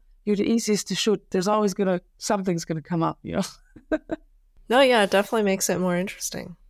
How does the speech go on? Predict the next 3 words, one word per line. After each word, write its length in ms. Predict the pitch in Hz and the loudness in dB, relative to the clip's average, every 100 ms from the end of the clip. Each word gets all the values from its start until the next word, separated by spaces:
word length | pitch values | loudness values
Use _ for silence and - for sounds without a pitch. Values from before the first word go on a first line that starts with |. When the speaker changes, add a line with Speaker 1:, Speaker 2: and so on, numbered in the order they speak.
| - - _ _ - - - | -20 -20 _ _ -20 -20 -6
Speaker 1:
Yeah. 220 | 110 104 - 226 | -2 0 -2 -6
Speaker 2:
Yeah. 180 | 196 180 - - - _ - - _ _ | -10 -12 -18 -20 -20 _ -20 -20 _ _
Um, 800 | 190 196 196 196 196 196 196 196 | -2 0 2 0 0 -2 -4 -6